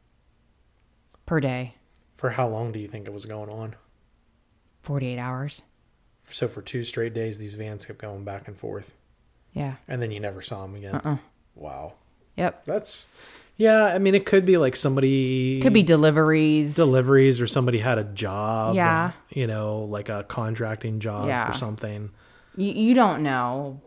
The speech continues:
Speaker 1: but it was
Speaker 2: You know,
Speaker 1: definitely,
Speaker 2: there's
Speaker 1: like,
Speaker 2: some guy out there. These girls wouldn't stop writing their notebooks. I was just doing, minding my own <laughs> business.
Speaker 1: Right?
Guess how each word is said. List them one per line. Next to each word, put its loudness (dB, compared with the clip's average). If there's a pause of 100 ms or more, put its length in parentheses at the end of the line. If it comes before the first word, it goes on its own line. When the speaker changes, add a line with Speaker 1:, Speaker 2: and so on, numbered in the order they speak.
Speaker 1:
but 0 (120)
it 0
was 6
Speaker 2:
You 6
know, 0
Speaker 1:
definitely, 4
Speaker 2:
there's 8
Speaker 1:
like, 2
Speaker 2:
some 6
guy 8
out 6
there. 2
These -2
girls 0
wouldn't -4
stop -2
writing -2
their -4
notebooks. -6
I -6
was -4
just -2
doing, -4
minding -4
my -2
own -4
<laughs> 6
business. -4
Speaker 1:
Right? 6